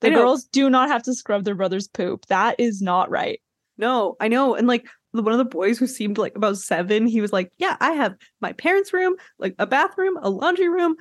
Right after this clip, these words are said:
Speaker 2: Like, they were all listing off so many rooms. I was like, "What? Like, are they just getting, like, clean twice a day with a toothbrush? Like, what's happening?"
Speaker 1: Uh, maybe. I mean,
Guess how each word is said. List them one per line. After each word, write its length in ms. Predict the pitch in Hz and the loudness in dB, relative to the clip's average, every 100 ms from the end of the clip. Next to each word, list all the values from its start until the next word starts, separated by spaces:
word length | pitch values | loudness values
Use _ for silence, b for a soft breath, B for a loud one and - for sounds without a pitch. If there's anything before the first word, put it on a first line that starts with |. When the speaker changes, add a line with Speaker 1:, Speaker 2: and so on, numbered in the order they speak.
| b | b
Speaker 2:
Like, 120 | 277 | -2
they 80 | 294 | 0
were 120 | 349 | 2
all 220 | - 262 508 | 4 2 2
listing 400 | 214 285 - 285 | 0 0 0 -2
off 220 | 190 226 | 0 -2
so 320 | - - 202 | -4 -4 -2
many 220 | 220 247 247 | 0 -2 -4
rooms. 380 | 190 175 262 349 | -4 -4 -2 0
I 40 | |
was 100 | 311 | 0
like, 140 | 302 254 _ | -2 -4 _
"What? 200 | - 247 480 - _ _ - | -4 -2 -2 -4 _ _ -4
Like, 260 | 294 - _ _ - | -2 -2 _ _ -4
are 180 | 269 | 0
they 140 | 302 359 | 2 2
just 220 | 392 403 | 0 0
getting, 240 | 247 277 294 | 0 0 2
like, 240 | 269 185 | -2 -4
clean 500 | - - 226 262 294 | -8 -4 -2 0 0
twice 260 | - 269 269 | 2 0 2
a 40 | |
day 100 | 240 | 2
with 120 | 262 | 2
a 60 | 214 | 0
toothbrush? 540 | 196 208 220 339 392 311 | -2 -6 -2 0 0 -2
Like, 80 | |
what's 200 | 233 349 | -2 -4
happening?" 560 | - 285 359 214 - 240 - _ _ _ _ _ | -2 -2 -2 -4 -6 -10 -16 _ _ _ _ _
Speaker 1:
Uh, 60 | 233 | 0
maybe. 340 | 247 480 320 202 | 2 4 4 4
I 120 | 233 | 4
mean, 160 | 311 | 2